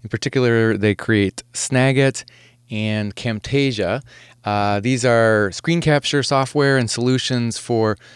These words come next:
creating and sharing images and videos for better training, tutorials, lessons, and everyday communication.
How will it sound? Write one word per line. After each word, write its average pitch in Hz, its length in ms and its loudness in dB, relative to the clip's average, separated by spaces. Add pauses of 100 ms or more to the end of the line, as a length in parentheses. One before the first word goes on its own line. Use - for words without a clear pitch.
(120)
creating 147 720 6
and 104 140 0
sharing 139 460 0
images 135 540 0
and 110 160 0
videos 107 640 2
for 104 320 -2
better 113 320 2
training, 143 680 0
tutorials, 135 920 0
lessons, 127 580 -2 (520)
and 110 160 0
everyday 110 400 2
communication. 101 800 -6